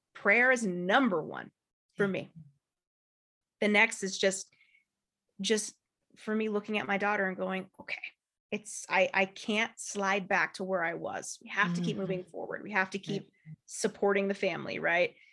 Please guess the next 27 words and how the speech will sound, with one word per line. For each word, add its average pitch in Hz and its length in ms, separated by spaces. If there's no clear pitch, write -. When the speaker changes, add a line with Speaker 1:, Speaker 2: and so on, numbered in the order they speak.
Speaker 2:
Yeah. 156 120
Speaker 1:
And, 202 300
and 196 360
when 233 260
things 240 640
get 202 280
weird, 175 520
'cause 359 160
they 508 200
do, 302 140
things 466 300
get - 200
weird, 494 280
it's - 160
life, 240 180
right? 214 340
Speaker 2:
Yep. 185 160
Speaker 1:
Be-, 247 260
being 247 320
able 262 240
to 226 160
reach 214 380
out 202 160
to 190 60
someone 180 480
like 190 280
you 269 260